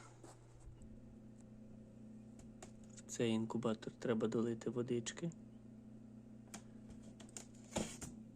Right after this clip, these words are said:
Багато хто запитує про вологість. Вологість в межах п'ятдесяти-семидесяти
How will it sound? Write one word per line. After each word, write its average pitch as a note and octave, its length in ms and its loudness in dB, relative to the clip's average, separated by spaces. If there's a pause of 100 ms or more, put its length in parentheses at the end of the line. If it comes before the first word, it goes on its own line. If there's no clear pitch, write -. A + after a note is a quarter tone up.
(1040)
Багато B2 400 6
хто - 180 2
запитує A#2 480 6
про - 180 4
вологість. B2+ 600 6 (280)
Вологість B2+ 680 8
в C3 40 8
межах C3+ 280 8 (400)
п'ятдесяти-семидесяти C3 2250 8